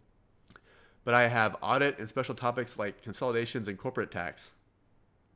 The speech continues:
But I feel like I need to be constantly reviewing because I'm forgetting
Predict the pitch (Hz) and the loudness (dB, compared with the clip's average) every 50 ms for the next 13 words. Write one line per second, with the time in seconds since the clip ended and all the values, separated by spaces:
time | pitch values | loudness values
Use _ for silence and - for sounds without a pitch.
0 | _ _ _ _ _ _ _ _ _ _ _ _ _ _ _ _ _ _ _ _ | _ _ _ _ _ _ _ _ _ _ _ _ _ _ _ _ _ _ _ _
1 | _ _ _ _ _ _ _ - - - - - - - - - - _ _ _ | _ _ _ _ _ _ _ -20 -20 -20 -20 -20 -20 -20 -20 -20 -20 _ _ _
2 | _ _ _ - 135 131 127 - 170 175 160 143 139 135 139 139 131 117 123 113 | _ _ _ 6 6 6 6 6 6 6 6 6 4 2 2 2 2 0 0 -2
3 | - - - - 165 170 156 - - 127 131 131 123 123 113 110 131 135 120 110 | -4 -6 0 2 4 4 2 2 -2 -2 0 0 2 2 2 2 2 2 2 0
4 | 104 117 113 - 123 113 107 107 107 - 123 113 110 123 113 117 110 104 104 107 | 0 -2 -4 -4 -2 -2 -2 -2 -4 -4 -4 -2 -2 0 0 0 -2 -2 -4 -6